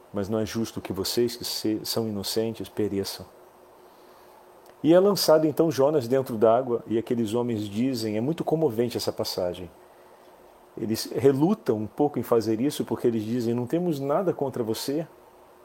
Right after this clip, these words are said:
nem contra o seu Deus." E o nosso coração se aperta em ter que cumprir isso que você nos diz.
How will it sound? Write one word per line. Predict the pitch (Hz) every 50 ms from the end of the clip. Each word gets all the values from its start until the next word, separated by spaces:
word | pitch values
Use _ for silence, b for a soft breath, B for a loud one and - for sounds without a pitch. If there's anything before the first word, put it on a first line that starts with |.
| - -
nem | 110 120 151 185
contra | 180 190 180 170 175 165
o | -
seu | - - 156 156
Deus." | 139 117 127 147 160 170 - - - - - - - - - - - - - - - - - - - - - - - - - - - - - - - - - - - - - - -
E | 123
o | 131 139
nosso | 151 165 175 170 - 160
coração | - 160 156 147 139 - - - 160 165 170 160
se | - - - - - 160 151
aperta | 139 - - - - - - 180 190 208 185 - - - - - - 220 226 220 - - - - - - - - - - - - - - - - - - - - - - -
em | 139 131
ter | - 185 180
que | - 175
cumprir | - - 180 165 - - 185 202 202 180
isso | 190 233 247 - - 208
que | -
você | 190 175 160 147 - 170 175
nos | 170 160 127
diz. | 120 117 120 127 120 117 - - -